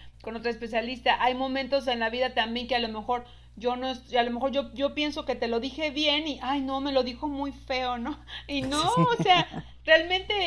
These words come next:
Speaker 2: No.
Speaker 1: es mi momento, estaba yo a lo mejor, eh, eh, ocupada, a lo mejor no lo hice de la mejor forma, no tienes por qué enojarte, pero pues no, no, no fue así como tú lo pensaste. No, sí, seguramente pasó, y,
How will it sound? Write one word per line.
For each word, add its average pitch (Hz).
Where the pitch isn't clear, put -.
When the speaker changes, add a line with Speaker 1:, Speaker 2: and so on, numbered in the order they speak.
Speaker 2:
No. 233
Speaker 1:
es 294
mi 311
momento, 302
estaba 285
yo 277
a 277
lo 269
mejor, 254
eh, 247
eh, 220
ocupada, 285
a 262
lo 247
mejor 233
no 247
lo 233
hice 247
de 226
la 214
mejor 233
forma, 311
no 247
tienes 247
por 226
qué 226
enojarte, 262
pero 226
pues 233
no, 269
no, 269
no 262
fue 277
así 277
como 240
tú 254
lo 262
pensaste. 262
No, 311
sí, 285
seguramente 233
pasó, 220
y, 277